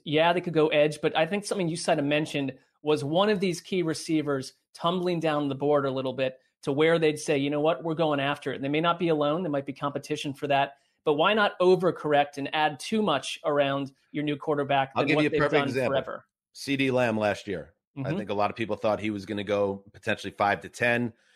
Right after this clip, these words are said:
Speaker 2: And then when he started falling into the teens, the Cowboys, they went and got him. Um, who's that guy, uh, in twenty twenty-one? Because there probably will be. Uh, all right, Greg.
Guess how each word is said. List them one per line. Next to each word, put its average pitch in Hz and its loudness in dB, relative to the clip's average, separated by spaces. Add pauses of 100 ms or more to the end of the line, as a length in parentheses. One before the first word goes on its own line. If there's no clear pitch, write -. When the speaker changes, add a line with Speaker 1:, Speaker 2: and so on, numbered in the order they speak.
(160)
Speaker 2:
And 98 -4
then 107 2
when 107 -2
he 104 -6
started 95 0
falling 107 0
into 95 -8
the 92 -6
teens, 139 -2
the 95 -4
Cowboys, 101 0
they 95 -4
went 104 -4
and 92 -12
got 92 -2
him. 67 -18 (340)
Um, 90 0
who's 117 -2
that 110 0
guy, 98 0 (440)
uh, 92 -2 (100)
in 98 -6
twenty 98 -4 (260)
twenty-one? 113 0
Because 92 -6
there 90 -8
probably 92 -4
will 101 -2
be. 76 -14 (400)
Uh, 85 -4
all 131 0
right, 107 0 (560)
Greg. 123 2